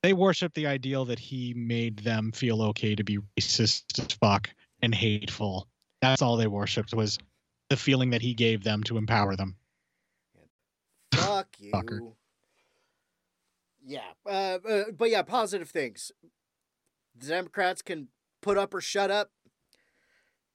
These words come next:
Speaker 2: We'll see what happens with that. Um, I think when Trump was getting ready to do his fuckery speech,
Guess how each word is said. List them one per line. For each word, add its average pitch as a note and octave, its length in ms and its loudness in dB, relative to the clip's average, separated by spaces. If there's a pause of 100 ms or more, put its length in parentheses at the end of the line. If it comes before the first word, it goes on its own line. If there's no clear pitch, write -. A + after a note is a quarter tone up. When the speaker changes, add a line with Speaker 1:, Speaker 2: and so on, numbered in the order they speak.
(300)
Speaker 2:
We'll C3+ 80 -12
see E3 200 -2
what D#3+ 140 0
happens D#3+ 360 -2
with B2+ 160 -14
that. E3+ 300 -2 (440)
Um, B2 680 -8 (200)
I C#3+ 120 -8
think E3 320 -8
when D3 200 -8
Trump C#3+ 320 -12
was D3+ 120 -12
getting D3 280 -8
ready C#3+ 280 -10
to B2 60 -16
do C3+ 280 -10
his C3+ 340 -8
fuckery D3+ 500 -12
speech, - 540 -12